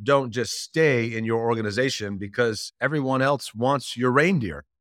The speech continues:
And so retaining reindeer is a major part of what we're talking about, and even developing people who aren't yet reindeer. And we've created a very simple tool to first help you identify,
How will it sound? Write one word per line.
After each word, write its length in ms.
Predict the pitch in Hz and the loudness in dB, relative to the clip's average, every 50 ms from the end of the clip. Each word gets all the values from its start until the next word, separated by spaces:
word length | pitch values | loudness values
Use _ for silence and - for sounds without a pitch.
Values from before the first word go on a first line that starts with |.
| _ _ _ - | _ _ _ -8
And 160 | 120 123 123 | -6 -4 -4
so 480 | 127 - - 151 139 135 131 127 123 123 - | -4 -2 0 2 4 4 4 2 -2 -4 -8
retaining 720 | 120 120 117 - - - 156 170 196 208 190 156 127 107 98 | -6 -6 -6 -6 -6 -2 2 4 4 6 6 4 2 0 -2
reindeer 720 | 92 101 98 98 98 92 87 95 95 98 98 101 101 _ | -2 -2 -2 -2 -2 -4 -4 -4 -2 -2 -2 -4 -4 _
is 360 | 110 110 110 107 98 - - _ | -4 -2 -2 -2 -4 -8 -14 _
a 80 | - 104 101 101 95 104 | -14 -12 -12 -12 -12 -8
major 360 | 123 139 156 151 120 120 104 | -6 -2 -2 -2 -2 -4 -6
part 260 | _ - 107 104 101 | _ -2 -2 0 0
of 120 | 98 92 | 0 -2
what 160 | 98 113 98 95 | -4 -8 -10 -10
we're 100 | 98 92 | -12 -12
talking 460 | - - 135 139 143 - 139 123 110 | -2 0 2 2 2 0 -2 -8 -8
about, 340 | 101 92 104 104 101 107 - | -4 -2 0 0 0 -2 -4
and 160 | - 135 139 156 | -4 -4 -4 -2
even 280 | 160 165 156 170 160 | -2 -2 -2 -2 -2
developing 560 | 139 127 110 131 - 170 202 196 - 160 135 | 0 0 2 4 4 4 4 2 0 -2 -4
people 320 | - - 131 127 - 147 123 | -2 -4 -6 -6 -6 -8 -6
who 180 | 107 131 135 - - | -6 -6 -6 -2 0
aren't 260 | 131 139 139 139 _ 127 | 2 2 2 0 _ -8
yet 320 | 107 113 113 110 107 - _ _ _ _ _ - | -2 0 2 2 0 -2 _ _ _ _ _ -4
reindeer. 580 | 98 110 110 107 101 95 87 87 80 73 73 _ _ _ _ _ _ _ _ _ _ _ - | 0 2 2 4 2 0 -2 -4 -8 -10 -12 _ _ _ _ _ _ _ _ _ _ _ -6
And 300 | 143 135 135 135 135 131 - _ _ | -2 -2 0 0 0 -4 -6 _ _
we've 240 | 143 135 151 139 _ | -4 -2 -2 -2 _
created 300 | - - 185 202 226 202 | 0 2 2 2 4 2
a 40 | 156 | 0
very 280 | 123 131 135 135 135 120 | 2 2 2 2 2 0
simple 480 | - - - 135 120 - 127 113 92 - | -2 -2 -4 -4 -4 -2 -4 -4 -4 -6
tool 480 | - - 143 135 113 98 90 87 90 _ _ _ _ | -6 -4 -2 -2 -2 -2 -4 -8 -10 _ _ _ _
to 280 | - - 135 123 113 104 | -8 -4 -2 -2 -2 -2
first 400 | - - 175 190 190 160 - - | -4 -4 -2 0 0 -2 -4 -2
help 200 | - 147 135 123 | -2 -2 -2 -2
you 140 | 127 131 120 | -2 -2 -2
identify, 680 | 110 104 101 117 120 110 - - 110 104 101 98 92 | 0 2 2 2 2 0 -2 0 0 2 2 0 -2